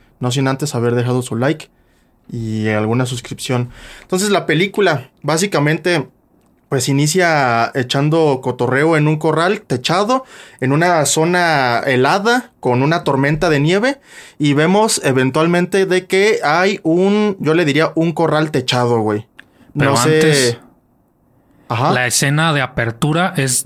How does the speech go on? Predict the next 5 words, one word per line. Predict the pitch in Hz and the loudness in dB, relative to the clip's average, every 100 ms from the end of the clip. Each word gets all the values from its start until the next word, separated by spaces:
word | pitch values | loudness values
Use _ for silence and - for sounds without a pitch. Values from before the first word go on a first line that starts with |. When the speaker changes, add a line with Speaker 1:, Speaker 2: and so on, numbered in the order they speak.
| - | -8
Speaker 2:
como | - 131 117 | -4 -2 0
de | 113 | -2
unos | 123 131 | -2 -4
ponis. | - - 139 160 147 - - _ _ _ _ _ _ _ _ _ _ _ _ _ | -4 -2 0 -2 -4 -10 -14 _ _ _ _ _ _ _ _ _ _ _ _ _
Speaker 1:
Ups. | 139 143 143 - - - - - - | -6 -6 -6 -12 -10 -8 -10 -12 -16